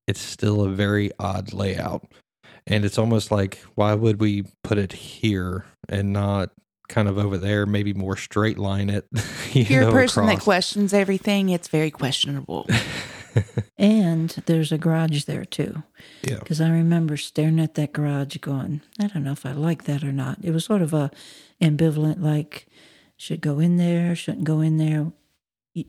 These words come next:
Speaker 3: we didn't have the opportunity to go in there, but you just kinda look at it. And I guess sitting there, I would have been surprised if some big hairy monster came out of it.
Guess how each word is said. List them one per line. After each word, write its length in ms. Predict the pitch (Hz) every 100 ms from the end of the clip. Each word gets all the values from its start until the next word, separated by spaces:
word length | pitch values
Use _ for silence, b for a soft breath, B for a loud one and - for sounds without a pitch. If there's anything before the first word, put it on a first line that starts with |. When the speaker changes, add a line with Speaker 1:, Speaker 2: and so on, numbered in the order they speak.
| _ -
Speaker 3:
we 120 | 175
didn't 240 | 160 -
have 180 | 147 143
the 80 | 143
opportunity 460 | 131 - 151 147 139
to 80 |
go 160 | 135 139
in 140 | 143
there, 180 | 135 135
but 320 | 151 143 - B B B B B
you 80 | 151
just 140 | 170
kinda 220 | 220 202
look 220 | 160 147
at 140 | 139 139
it. 220 | 147 -
And 360 | 156 151 147 -
I 80 | 156
guess 460 | 160 214 208 - - _ b b b b b b b _ _ _
sitting 340 | - - - 185
there, 360 | 175 170 170 -
I 80 | 160
would 120 | 170
have 100 | 160
been 160 | 165
surprised 540 | 165 160 156 156 156 147
if 340 | 147 147 151 147 B B
some 320 | - 151 147
big 180 | 151 151
hairy 300 | 139 139 139
monster 440 | 135 135 - -
came 260 | - 131 131
out 180 | 131 131
of 100 |
it. 120 | -